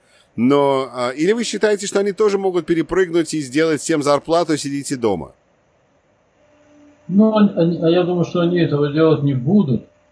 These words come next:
Speaker 2: А что касается нас, как и любых других развитых стран,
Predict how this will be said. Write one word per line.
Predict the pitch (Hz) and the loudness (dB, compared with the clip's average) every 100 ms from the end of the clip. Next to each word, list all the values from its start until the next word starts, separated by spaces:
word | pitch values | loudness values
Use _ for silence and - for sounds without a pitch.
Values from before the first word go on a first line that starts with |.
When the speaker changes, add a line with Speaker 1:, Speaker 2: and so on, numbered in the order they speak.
| _ _ _ | _ _ _
Speaker 2:
А | - | -6
что | - 165 | -2 0
касается | 160 160 180 180 170 175 | 2 2 4 4 2 -2
нас, | 196 196 - | 0 0 0
как | 151 131 | -6 -6
и | 147 | -6
любых | 143 139 151 | -6 -6 -6
других | 147 151 156 135 | -4 -4 -4 -4
развитых | 131 123 123 131 110 | -4 -4 -4 -4 -6
стран, | - 120 101 82 | -4 0 0 0